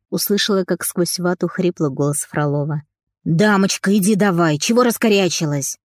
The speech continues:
Дебила и тётка пыталась оттеснить пару от двери, прорваться вперёд. Сдвинуть Фролова не удалось бы и танку. Тётке пришлось ждать, пока выйдет он, держа одной рукой у тележку рюкзак, а второй подхватит Лиду. Маленький перрон со ступенями по центру через железнодорожные пути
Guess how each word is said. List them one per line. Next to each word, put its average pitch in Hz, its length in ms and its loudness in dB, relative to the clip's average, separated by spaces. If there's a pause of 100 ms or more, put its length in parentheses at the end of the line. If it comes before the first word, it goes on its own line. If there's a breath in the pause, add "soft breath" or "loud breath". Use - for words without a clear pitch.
(120)
Дебила 180 460 0
и 214 80 -2
тётка 196 360 -4
пыталась 180 400 -2
оттеснить 175 540 -2
пару 180 240 0
от 175 80 0
двери, 156 560 0
прорваться 190 640 -2
вперёд. 147 420 -2 (240)
Сдвинуть 208 580 0
Фролова 185 400 0
не 175 160 2
удалось 175 400 0
бы 170 160 0
и 202 100 -2
танку. 143 460 -4 (140)
Тётке - 340 -2
пришлось 151 440 -2
ждать, 151 420 -4
пока 185 240 0
выйдет 160 420 0
он, 180 320 0
держа 175 320 0
одной 170 240 2
рукой 165 320 2
у - 20 -4
тележку 160 460 -2
рюкзак, 156 560 -2
а 165 100 -4
второй 180 300 0
подхватит 185 480 -4
Лиду. 143 460 -4 (300)
Маленький 226 460 2
перрон 214 280 0
со 185 140 0
ступенями 175 580 0
по 156 180 -2
центру 175 560 -2
через 175 300 0
железнодорожные 170 840 0
пути 196 440 -2